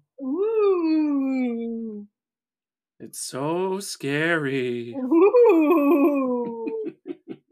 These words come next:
Speaker 2: Well, thank you again for the update. I think this is,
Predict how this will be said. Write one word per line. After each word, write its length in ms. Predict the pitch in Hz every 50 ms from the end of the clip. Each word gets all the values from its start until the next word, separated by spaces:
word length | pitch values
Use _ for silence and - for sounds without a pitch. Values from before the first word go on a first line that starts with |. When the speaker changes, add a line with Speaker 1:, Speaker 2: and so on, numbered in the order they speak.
| - - _ _ _ _ _ _ _ _ _ _ _ - - - - - 156 156 165 156 147
Speaker 2:
Well, 140 | 170 175 180
thank 520 | 175 - - 185 180 180 196 202 202 196
you 200 | 202 196 190 185 180
again 480 | 175 160 165 165 165 170 165 165 165
for 140 | 165 - 160
the 100 | 151 156
update. 460 | 160 156 147 147 160 147 147 143 - -
I 120 | - 147 151
think 300 | - - 175 170 165 156
this 180 | 165 160 156 160
is, 240 | 151 143 143 -